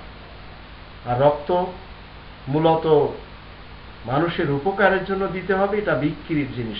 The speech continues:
না। কিন্তু এখানেও দেখা গেল মানুষ, আমাদের দেশে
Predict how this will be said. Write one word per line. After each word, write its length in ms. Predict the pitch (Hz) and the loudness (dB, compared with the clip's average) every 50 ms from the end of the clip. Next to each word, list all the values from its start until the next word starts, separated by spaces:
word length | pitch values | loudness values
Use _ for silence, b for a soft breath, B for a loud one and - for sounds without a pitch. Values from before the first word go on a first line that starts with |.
| - - | -10 -12
না। 80 | 90 - - - - - - - - - - - - - - - - - - - - - - - - - - - - - - - - - - - - - | -12 -14 -14 -16 -16 -18 -18 -18 -18 -18 -18 -18 -18 -18 -18 -18 -18 -18 -18 -18 -18 -18 -18 -18 -18 -18 -18 -16 -16 -16 -16 -16 -18 -18 -16 -16 -12 -6
কিন্তু 240 | 139 135 127 131 135 | -4 -4 -2 0 0
এখানেও 460 | 131 131 127 135 165 170 185 185 180 | 0 0 2 4 4 4 4 4 4
দেখা 300 | 165 156 147 - 160 151 | 4 4 2 4 2 2
গেল 220 | 147 151 143 143 139 | 2 2 2 2 2
মানুষ, 420 | 135 127 127 131 131 120 117 - | 2 2 2 2 0 -2 -2 -2
আমাদের 380 | 120 123 143 147 147 165 151 139 | 0 4 4 4 4 2 -2 -2
দেশে 200 | 120 113 - | -4 -6 -6